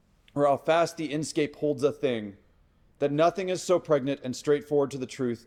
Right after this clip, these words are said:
as a simple yes and is." The in, the in stress, that's yes. The inscape, that's the is, right? This should be our approach to reality. This is what poetry helps us do. At its best, poetry says is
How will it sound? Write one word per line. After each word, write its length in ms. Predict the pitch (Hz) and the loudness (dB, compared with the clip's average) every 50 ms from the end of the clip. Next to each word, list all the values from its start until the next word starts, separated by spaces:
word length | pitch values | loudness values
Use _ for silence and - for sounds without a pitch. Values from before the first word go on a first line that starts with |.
| _ _ | _ _
as 140 | 120 120 110 | -4 -2 -2
a 60 | 117 | -4
simple 520 | - - 147 139 135 143 139 135 127 - - - - _ _ | -4 -4 -4 -4 -2 -2 -2 -2 -2 -6 -10 -20 -20 _ _
yes 720 | 104 98 104 143 170 196 214 208 - - - - - - - _ _ _ _ _ _ _ - | -18 -2 0 2 2 2 2 0 -4 -8 -10 -12 -12 -14 -18 _ _ _ _ _ _ _ -6
and 160 | 139 139 - - | -6 -6 -4 0
is." 500 | 170 185 196 196 175 147 120 104 - - _ _ _ _ _ | 4 4 6 6 4 2 0 -4 -8 -16 _ _ _ _ _
The 160 | 160 151 - 175 | -8 -6 -2 0
in, 140 | 196 214 208 208 - - - _ | 0 0 0 -2 -4 -10 -8 _
the 160 | 165 160 156 | -4 -2 -2
in 100 | 175 196 | -2 -6
stress, 320 | - - 226 240 226 - | -4 -2 0 0 0 0
that's 220 | - 165 135 - 110 | -4 -6 -8 -8 -8
yes. 640 | 110 143 180 185 151 120 - - - - - - - _ _ _ _ _ _ _ | -2 0 2 2 2 -2 -6 -12 -14 -14 -16 -18 -20 _ _ _ _ _ _ _
The 100 | 131 151 | -8 -4
inscape, 420 | 175 190 185 175 - 196 180 175 | -4 -4 -4 -2 0 0 0 0
that's 200 | - 165 160 - | -2 -4 -4 -4
the 120 | - 170 165 | -6 -6 -4
is, 580 | 160 180 202 196 151 113 98 - - - - _ | 0 0 2 2 2 0 -2 -10 -16 -20 -20 _
right? 220 | - 135 147 143 - | -2 -2 -2 2 4
This 220 | 175 196 202 - | 6 6 6 4
should 260 | - - 233 226 175 | 2 0 0 0 0
be 120 | 165 202 196 | 2 2 4
our 180 | 196 180 175 | 6 6 4
approach 360 | 170 165 - 165 175 170 - - | 4 2 2 0 0 0 -2 -4
to 80 | - 165 | -4 -2
reality. 600 | 160 143 156 165 202 247 247 220 165 127 104 - - - _ _ _ | -2 0 0 0 4 4 4 4 4 0 -4 -8 -14 -20 _ _ _
This 160 | - 170 170 | 0 2 2
is 60 | 185 196 | 2 2
what 240 | 196 208 - - | 2 2 2 0
poetry 480 | - - - 190 202 196 - 185 180 147 | -8 0 4 4 4 4 4 2 0 2
helps 220 | 123 160 160 - | 2 0 0 0
us 100 | 170 151 | -2 -4
do. 160 | - - 156 - | -2 0 -2 -2
At 120 | 143 143 | 0 -2
its 100 | 143 123 | -4 -6
best, 580 | 104 107 - - 214 208 175 135 - - - - _ _ _ _ _ _ _ - | -8 -14 -2 2 2 4 4 2 -2 -8 -16 -20 _ _ _ _ _ _ _ 2
poetry 300 | 170 175 170 - 165 139 | 2 2 2 2 -6 -4
says 420 | - 160 135 127 117 - - - _ _ _ _ _ _ _ _ | -2 -2 -2 -2 -4 -8 -12 -18 _ _ _ _ _ _ _ _
is 600 | - 165 185 196 196 190 180 160 - - - - | 0 2 2 4 4 2 0 -2 -8 -12 -16 -18